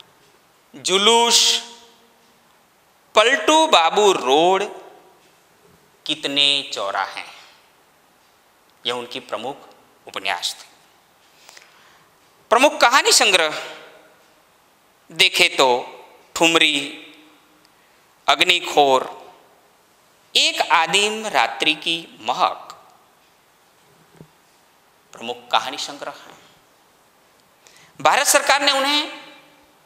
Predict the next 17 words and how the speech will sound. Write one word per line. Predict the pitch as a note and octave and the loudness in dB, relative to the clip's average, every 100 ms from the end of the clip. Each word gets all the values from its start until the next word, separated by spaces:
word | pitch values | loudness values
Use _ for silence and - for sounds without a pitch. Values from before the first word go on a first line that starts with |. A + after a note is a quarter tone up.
| _ _ _ _ | _ _ _ _
पद्मश्री | G#3 A3 C4 C#4+ C4 E3+ B2 - - - _ _ _ _ _ _ - | 0 4 4 4 2 0 -4 -10 -20 -20 _ _ _ _ _ _ 0
की | D#3+ | 0
उपाधि | C#3+ E3 D#3 D3+ | 2 2 2 2
से | D3 C#3 | 2 0
सम्मानित | - G#2+ A2 B2 D3 - | 0 0 0 0 -2 -8
भी | A2+ G2 | -14 -14
किया। | - D#2+ D2 - - _ _ _ _ _ _ _ _ _ - | -16 -18 -18 -20 -20 _ _ _ _ _ _ _ _ _ -2
ऐसे | A#2 - B2+ C#3+ - - _ _ _ _ - - - | 0 0 -2 -6 -20 -20 _ _ _ _ -20 -14 -2
प्रसिद्ध | A3 - D#4 | 0 2 2
आंचलिक | - D3 C#3 - D3 - - - _ _ _ _ _ _ | 0 0 -2 0 -2 -4 -14 -20 _ _ _ _ _ _
कथाकार | A#2 - A#2+ - D3+ A2 - - - _ _ _ _ _ _ _ | -2 0 0 0 -2 -4 -14 -20 -20 _ _ _ _ _ _ _
रेणु | - B2 C#3 | -4 -2 -2
जी | F#3 A#3 | -6 -8
ने | E3+ F2+ G2 - _ _ _ - _ _ _ - | -10 -14 -20 -20 _ _ _ -20 _ _ _ -8
यहाँ | C3+ E3 F#3 - - - - - _ _ _ - - _ - - - | -4 -4 -6 -8 -20 -20 -20 -20 _ _ _ -20 -20 _ -20 -20 -8
निर्भय | F#3 G#3 G#3+ A3 D4+ | 2 2 4 4 4
बनो | D#4 F#3+ G3 | 2 0 0